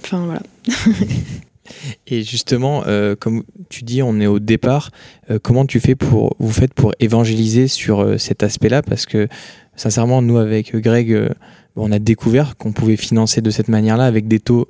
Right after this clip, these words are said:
Speaker 2: intéressants. On est sur du cinq, voire six pour cent. Euh, c'est pas, c'est pas négligeable, hein. Si je regarde mon P E L, je devais être à du quatre pour cent. Même pas. Même
Speaker 1: Hmm.
Speaker 2: plus bas. <laughs> Plus bas. Moi, je suis pas, comme quoi, je suis pas bon là-dessus. Mais, euh,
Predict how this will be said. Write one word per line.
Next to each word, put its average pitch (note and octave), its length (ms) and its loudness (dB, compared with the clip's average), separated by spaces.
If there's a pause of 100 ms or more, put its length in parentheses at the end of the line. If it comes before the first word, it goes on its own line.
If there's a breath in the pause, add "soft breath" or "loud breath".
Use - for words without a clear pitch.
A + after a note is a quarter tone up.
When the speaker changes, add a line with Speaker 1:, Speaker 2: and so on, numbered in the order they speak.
Speaker 2:
intéressants. A2 480 -2
On C#3 80 0
est A2+ 60 -2
sur - 180 -6
du G#2 160 -2
cinq, A#2 520 -2 (440 loud breath)
voire - 180 -10
six - 160 -4
pour A2 240 2
cent. E3 160 -2 (720 soft breath)
Euh, C#3+ 60 -16 (120)
c'est - 240 -14
pas, G#2 440 -4
c'est - 160 -16
pas - 160 -10
négligeable, A2+ 520 0
hein. B2+ 140 0
Si - 160 -6
je A2+ 40 -4
regarde G#2+ 200 0
mon A2 160 -6
P G#2+ 140 -6
E G#2 80 -2
L, A#2+ 140 -4
je - 100 -14
devais - 140 -12
être - 180 -14
à - 20 -12
du A#2+ 180 -10
quatre - 220 -10
pour - 160 -10
cent. D3+ 160 -4 (640 soft breath)
Même C3 100 -16
pas. B2+ 140 -8 (300)
Même G#3+ 200 -2
Speaker 1:
Hmm. G3 40 0
Speaker 2:
plus - 140 0
bas. B2 160 0 (260)
<laughs> G#3 260 2
Plus G#3+ 140 2
bas. A#2+ 180 2 (180)
Moi, A2+ 120 -2
je A2 80 -8
suis A#2 80 -4
pas, A2 160 0 (100)
comme G#2 160 -8
quoi, A2+ 120 -8
je A2+ 60 -12
suis - 80 -14
pas A2 140 -10
bon B2 200 -4
là-dessus. A#2+ 340 -2 (400 loud breath)
Mais, A2 320 4
euh, A2 500 0